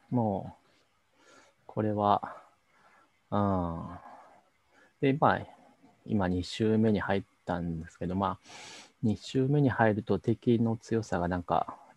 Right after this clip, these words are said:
倍ぐらいに強くなっていて、なんだろう、二周目に入ったのに、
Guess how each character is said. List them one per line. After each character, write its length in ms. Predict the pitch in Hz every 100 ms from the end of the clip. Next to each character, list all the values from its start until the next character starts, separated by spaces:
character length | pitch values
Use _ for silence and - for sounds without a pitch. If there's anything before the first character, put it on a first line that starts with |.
| _ - - _
倍 300 | 117 95 101
ぐ 120 | 104
ら 100 | 104
い 40 | 82
に 120 | 80
強 160 | - 87
く 80 |
な 120 | 87 82
っ 20 |
て 120 | -
い 60 | 82
て、 240 | 78 - - _ _ _ _ _ _ _ _ _ _ _ - _ _ _ _ _ _ _ _ _ _ - -
な 140 | 104
ん 20 |
だ 80 | 90
ろ 220 | - - -
う、 20 | 110
二 120 | 107
周 320 | - 147 147
目 160 | 160 151
に 80 |
入 220 | 117 113 127
っ 40 | - -
た 100 | 104
の 140 | 90
に、 300 | 117 98 90